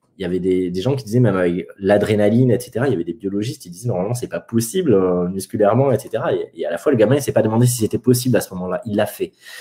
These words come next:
Ben là, c'est pareil. Parfois, ce qu'on considère comme, euh, la vulnérabilité, euh,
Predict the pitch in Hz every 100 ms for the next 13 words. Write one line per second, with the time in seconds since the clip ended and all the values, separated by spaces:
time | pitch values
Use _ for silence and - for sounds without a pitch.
0 | - - - - _ 107 135 131 120 98
1 | 92 - _ - _ - 110 160 180 -
2 | - _ - 113 110 123 123 131 135 113
3 | 104 101 101 - _ _ _ _ _ _
4 | _ _ _ _ _ _ - 101 104 113
5 | 107 98 95 92 104 123 - - _ _
6 | - - _ _ 101 98 98 95 92 90